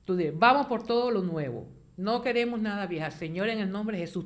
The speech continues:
todo nuevo. Nuevo y de calidad. En Cristo Jesús que ahí viene". Y ya empezó porque yo estoy aquí.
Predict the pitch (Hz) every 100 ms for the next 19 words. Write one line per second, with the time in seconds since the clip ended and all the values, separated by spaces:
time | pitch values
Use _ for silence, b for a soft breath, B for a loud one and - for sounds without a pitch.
0 | - 277 269 277 294 285 285 - 147 143
1 | 151 135 117 - - - - - - _
2 | _ _ _ b b b b b b b
3 | - 175 175 180 202 226 240 233 226 160
4 | 147 139 113 - - - - _ 175 175
5 | 196 233 233 254 196 160 - 214 226 226
6 | 190 180 156 160 147 123 117 104 - b
7 | b b b b b - 214 220 247 240
8 | 254 262 277 277 262 247 247 247 226 220
9 | 196